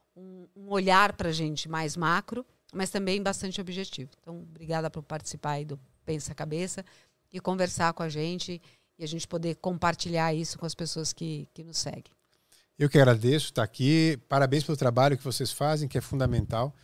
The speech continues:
Speaker 2: Acho que a gente falta ciência no dia a dia, né? É, dentro e fora do show,
Speaker 1: <laughs>
Speaker 2: mas falta ciência. E, assim, pra mim foi ótimo conversar com vocês. E contem comigo sempre que tiver que discutir algum tema relacionado a isso.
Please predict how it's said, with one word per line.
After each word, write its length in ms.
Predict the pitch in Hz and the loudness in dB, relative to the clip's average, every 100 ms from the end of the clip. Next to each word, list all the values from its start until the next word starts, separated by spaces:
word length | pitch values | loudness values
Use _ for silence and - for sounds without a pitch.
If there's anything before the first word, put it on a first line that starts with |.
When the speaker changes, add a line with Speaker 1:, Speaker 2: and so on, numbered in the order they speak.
| _ _ _ - | _ _ _ -10
Speaker 2:
Acho 140 | 107 | -8
que 80 | - | -4
a 40 | |
gente 220 | 113 - 123 | -4 -6 -12
falta 400 | - 139 135 143 | 0 2 4 2
ciência 440 | - 123 135 131 | 2 2 2 0
no 60 | 113 | -2
dia 160 | 110 | -4
a 20 | 101 | -4
dia, 280 | 101 143 - _ _ _ _ | -4 -6 -8 _ _ _ _
né? 340 | 117 107 110 - - | -10 -6 -6 -6 -6
É, 160 | 110 107 | -4 0
dentro 320 | 113 139 131 | 2 4 2
e 40 | |
fora 240 | 117 123 117 | 2 2 2
do 100 | 104 | 0
show, 260 | - 143 - _ - | -2 -4 -6 _ -10
Speaker 1:
<laughs> 180 | 147 - | -8 -4
Speaker 2:
mas 200 | 117 - | -4 0
falta 280 | 123 117 | 0 2
ciência. 580 | 117 - 120 131 - 143 | 0 0 0 0 0 0
E, 240 | 127 131 135 | 2 4 4
assim, 320 | 135 139 120 | 4 2 0
pra 160 | 123 | 2
mim 120 | 117 135 | 2 2
foi 160 | 143 | 2
ótimo 300 | 120 127 - | 4 4 0
conversar 340 | 127 117 - 113 | -4 -4 -4 -6
com 100 | 117 | -4
vocês. 600 | 110 - 131 147 160 - - _ _ _ | -2 2 2 2 0 -6 -16 _ _ _
E 100 | 127 | -20
contem 360 | - 143 151 175 | -2 0 2 0
comigo 420 | 151 131 127 147 127 | 2 2 4 2 2
sempre 280 | 139 139 | 2 0
que 80 | - | -4
tiver 380 | - 123 113 117 | -6 -2 2 0
que 100 | - | 0
discutir 540 | 135 - 127 - 120 | -8 -4 -4 0 0
algum 240 | 113 113 120 | 0 -2 -4
tema 320 | - 113 113 | -2 -2 0
relacionado 540 | 117 113 - 113 110 | 0 0 -2 -4 -4
a 20 | 107 | -6
isso. 320 | - - | -8 -8